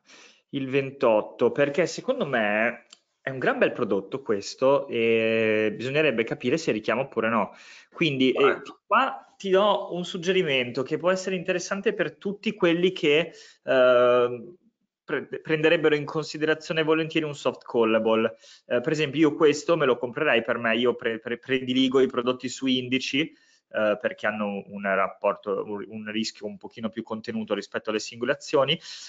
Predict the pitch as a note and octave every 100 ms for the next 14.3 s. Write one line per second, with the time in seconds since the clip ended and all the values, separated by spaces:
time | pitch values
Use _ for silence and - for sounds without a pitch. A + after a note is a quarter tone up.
0 | - G3+ E3 D3+ F3 G3+ G3+ F#3+ F3+ G3+
1 | G3+ F#3+ D#3+ D3+ - D3+ C3 A#2+ A#2 A#2
2 | A#2 C#3 D3 F3 G#3 F#3 - C3+ C3 B2+
3 | B2 A2+ A2 A2 A2+ A2+ A#2 A2 F#2+ -
4 | - D3+ G3+ A2+ G#2 G#2 - A2+ G#2 -
5 | G#2 G#2 G#2 - A#2 A2 G2+ - G2+ G2+
6 | F#2+ G2+ - A2+ G2+ G#2 G2 F#2+ F#2+ G#2
7 | - G#2 G2+ G2+ G2+ G#2 G#2+ G2+ F#2+ F#2+
8 | G2 F#2+ G2 G#2 - F#2 A2 G2+ - A2
9 | G#2+ - G#2 G2+ A2 - A#2 G2+ G#2 -
10 | - - - _ _ C#3+ D3 D3 D3 A2+
11 | A2 A2 A2 A2 A2+ - C3 - - F#3+
12 | C4 C4+ A3 - _ _ - B2 A#2 B2+
13 | C3 B2 B2 - A2+ A2 A2 - A2 G2
14 | C#3 A3+